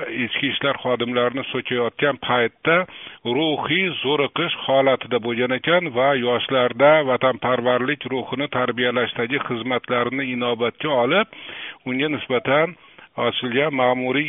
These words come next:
ish to'xtatilibdi. Bu haqda Ichki ishlar vazirligi matbuot kotibi Shohruh G'iyosov bayonot berdi. Siz Yulduz Usmonovaga nisbatan ish to'xtatilganiga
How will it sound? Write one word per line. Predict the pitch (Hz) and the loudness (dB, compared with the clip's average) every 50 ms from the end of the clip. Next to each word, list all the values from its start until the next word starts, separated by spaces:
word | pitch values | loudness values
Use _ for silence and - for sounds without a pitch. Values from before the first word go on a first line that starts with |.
| 139 143 | -4 -4
ish | 139 - - | -4 -4 -4
to'xtatilibdi. | - 143 143 - - 147 131 - 131 120 113 - _ - 180 175 | -2 -2 -2 2 2 2 2 2 0 -2 -2 -2 _ -4 -4 -4
Bu | 156 143 | -6 -8
haqda | - - 135 123 - - - 143 156 170 160 - - - - - _ _ | -4 -4 -4 -4 -2 0 2 2 2 2 -2 -6 -12 -20 -20 -20 _ _
Ichki | - 120 - - - 139 | -10 -8 -6 -4 -4 -4
ishlar | 123 - - 147 147 | -4 -2 -2 -2 0
vazirligi | 143 131 120 117 113 120 120 123 120 120 143 147 | 2 0 0 0 -2 -4 -4 -6 -4 -2 -2 -2
matbuot | 147 135 127 120 - - 127 135 143 - | -2 -2 -4 -4 -4 -4 -6 -6 -6 -6
kotibi | - 127 123 117 - 131 117 143 135 | -6 -6 -6 -4 -6 -6 -6 -6 -6
Shohruh | - - - 127 123 113 - - 139 143 135 - - | -6 -6 -6 -4 -4 -4 -6 -6 -8 -8 -8 -10 -8
G'iyosov | - 120 131 139 139 131 113 - - 104 - - - - - - - | -4 0 2 4 4 4 2 0 -4 -6 -6 -8 -12 -18 -20 -6 0
bayonot | 113 110 110 104 98 95 90 78 80 | 2 4 4 4 4 2 -2 -2 -4
berdi. | 87 85 80 73 64 64 - - - - - - - - - - - - - | -4 -4 -4 -6 -6 -10 -12 -12 -18 -20 -20 -20 -18 -20 -20 -20 -20 -18 -16
Siz | - - - 175 202 202 180 151 120 98 85 - - - - - | -12 -4 0 2 2 4 4 2 2 0 -2 -8 -16 -20 -20 -16
Yulduz | 107 117 123 135 143 143 156 151 | -14 -12 -12 -12 -12 -12 -12 -10
Usmonovaga | 139 - - 165 170 170 170 170 175 170 175 170 170 165 - - _ _ _ _ _ _ - 135 156 165 | -10 -10 -8 -6 -4 -2 -2 -2 -2 -2 0 0 0 -2 -4 -8 _ _ _ _ _ _ 0 0 2 2
nisbatan | 160 151 - - 151 156 151 - 160 160 156 165 156 - _ | 0 -2 -4 -2 -2 -2 0 2 2 2 2 0 -6 -14 _
ish | - 156 151 143 - | -8 -6 -4 -4 -4
to'xtatilganiga | - - 143 135 - - 147 135 - 147 135 135 135 139 135 139 143 135 160 170 | -4 -4 -4 -4 0 0 0 0 0 -2 -2 0 0 0 0 0 0 0 0 0